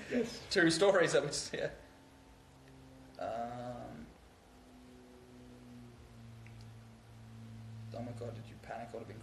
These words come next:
Speaker 2: crying the whole time. Um, to any of those stories? Um, maybe.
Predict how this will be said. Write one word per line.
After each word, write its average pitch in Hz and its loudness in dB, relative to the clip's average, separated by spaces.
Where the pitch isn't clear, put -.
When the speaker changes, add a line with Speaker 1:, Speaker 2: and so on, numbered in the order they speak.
Speaker 2:
crying 107 -6
the - -10
whole 107 -10
time. 107 -8
Um, 123 -8
to - -6
any 147 0
of 139 -2
those 143 2
stories? 143 0
Um, 82 -4
maybe. 110 -8